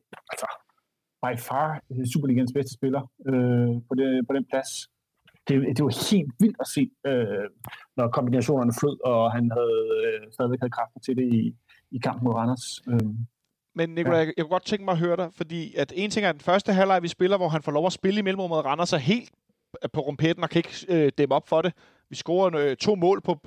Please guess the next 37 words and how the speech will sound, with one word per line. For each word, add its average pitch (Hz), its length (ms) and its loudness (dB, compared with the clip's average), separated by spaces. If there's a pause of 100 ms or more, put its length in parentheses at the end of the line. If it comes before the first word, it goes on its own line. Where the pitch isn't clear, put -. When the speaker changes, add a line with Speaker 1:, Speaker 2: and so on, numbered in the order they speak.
(100)
Speaker 2:
more 156 140 0
or 196 40 2
less 170 160 2
på 160 80 -6
bagkant 147 400 2
af 139 120 4
det. 165 100 0 (360)
Øh, 139 560 6 (400)
men 151 500 -2 (520)
en 160 120 2
enkelt 214 240 0
udskiftning 202 440 -2
i - 20 -2
pausen, 160 440 2
Randers 156 220 0
sætter 165 220 2
en, 147 280 -4 (180)
en 143 140 -4
sekser - 380 2
ind, 170 120 -2
altså 143 160 2
en 143 40 -2
central 156 540 -2
defensiv 160 320 -4
midtbane, 151 360 -4 (300)
og 120 80 -6
så 190 100 -2
er 185 40 0
Jonas 151 300 -4
Vind 151 120 -2 (200)
ude. 165 360 0 (320)
Vi 147 120 0
har 160 160 4
ikke 202 120 0
noget 190 140 -4
taktisk 165 480 -4
modtræk. 156 540 -2